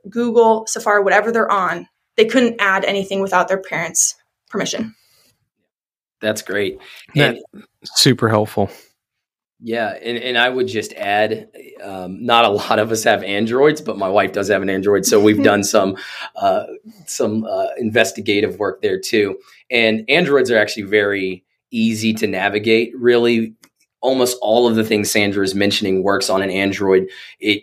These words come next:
Speaker 2: you would just go to your settings and go to the digital well-being, and then the next, uh, stop is parental controls.
Speaker 1: Mm-hmm.
Speaker 2: And then from there, it's pretty self-explanatory.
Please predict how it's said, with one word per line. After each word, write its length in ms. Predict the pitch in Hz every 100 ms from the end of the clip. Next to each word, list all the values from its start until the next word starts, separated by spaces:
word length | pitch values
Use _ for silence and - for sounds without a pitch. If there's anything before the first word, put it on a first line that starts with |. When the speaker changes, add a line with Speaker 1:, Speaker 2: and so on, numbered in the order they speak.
| 120
Speaker 2:
you 320 | 131 117 110
would 120 | 110
just 240 | 107 110 -
go 140 | 104
to 160 | 104 107
your 100 | 95
settings 440 | - 104 101 95
and 140 | 95 98
go 140 | 98
to 120 | 98
the 100 | 92
digital 640 | - - 110 113 123 113
well-being, 800 | 104 101 95 95 101 92 87 104 _ _ - -
and 160 | 110 104
then 360 | 101 101 101 _
the 140 | 113
next, 520 | 101 104 107 - - -
uh, 320 | 98 90 90 - _
stop 500 | - - 123 98 -
is 180 | 101 90
parental 540 | - 95 95 92 87
controls. 640 | - 87 - 78 - - - -
Speaker 1:
Mm-hmm. 180 | 220 117
Speaker 2:
And 140 | 110
then 140 | 107
from 260 | 104 104 95
there, 240 | 101 98
it's 140 | 92 -
pretty 280 | - 113 101
self-explanatory. 1200 | - 90 87 - - - 71 71 - - -